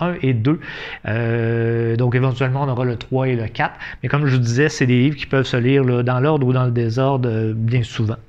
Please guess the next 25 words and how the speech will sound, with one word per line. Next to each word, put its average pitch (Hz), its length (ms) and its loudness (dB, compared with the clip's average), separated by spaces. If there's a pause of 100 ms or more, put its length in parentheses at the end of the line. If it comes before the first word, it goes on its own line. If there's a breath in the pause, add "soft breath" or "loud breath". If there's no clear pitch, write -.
(880 loud breath)
On 151 80 2
va 156 80 4
avoir 170 280 4
ici 185 460 0
de 156 320 2
Jean-Michel 165 1120 0
Collin, 175 380 0 (480 loud breath)
euh, 127 560 2
ou 135 100 -2
Collin, 147 380 0 (120)
je 131 100 -2
ne 117 40 0
sais 113 60 -4
pas 123 100 -2
s'il 120 240 0
prononce, 117 460 -4
euh, 101 140 -4
plus 107 260 -4
anglais, 123 320 -2 (380 loud breath)
Les 156 340 4
Jeux 175 420 2
Ultimes, 202 640 0
aux 131 200 2
éditeurs 120 580 0
Réunis. 185 680 -2